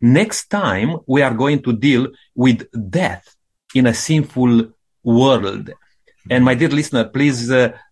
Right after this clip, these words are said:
don't miss that one, because we are all affected about this terrible thing, which is called death. And we are going to learn a little bit more about that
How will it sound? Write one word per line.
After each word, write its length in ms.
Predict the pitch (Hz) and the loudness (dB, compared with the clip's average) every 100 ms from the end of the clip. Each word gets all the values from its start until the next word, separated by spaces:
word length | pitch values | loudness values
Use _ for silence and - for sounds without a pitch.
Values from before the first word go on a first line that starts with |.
| _ _ _ 123 117 | _ _ _ -10 0
don't 280 | 147 143 | 2 4
miss 240 | 139 127 107 | 4 2 0
that 300 | 127 131 135 | -4 -4 0
one, 340 | 123 113 107 | 0 2 0
because 440 | 113 117 120 117 113 | -2 0 0 0 0
we 140 | 135 | 0
are 240 | 123 127 - | 0 -4 -2
all 240 | 151 160 | 0 0
affected 920 | - 123 - 139 - - 104 92 95 - - - | 0 -4 -4 -6 -6 -6 -6 -6 -8 -16 -20 -6
about 400 | 120 110 113 110 | -4 0 0 2
this 220 | 117 117 | 0 -2
terrible 380 | - 123 113 110 107 | -2 -2 0 -2 -2
thing, 200 | 127 113 | 0 0
which 180 | 107 113 | 0 -6
is 140 | 110 | -10
called 340 | - 113 104 92 | -4 -4 -4 -2
death. 300 | 123 107 - _ _ _ | -2 -2 -8 _ _ _
And 140 | - 117 | -2 2
we 80 | 117 | 2
are 60 | |
going 200 | 131 185 | 0 -2
to 80 | 175 | 0
learn 300 | 147 165 160 | 2 2 0
a 60 | 147 | -2
little 180 | 147 | -2
bit 160 | 127 131 | 0 0
more 220 | 131 131 123 | 0 0 -2
about 480 | 104 117 110 104 107 | -2 0 0 -2 -2
that 220 | 110 | -4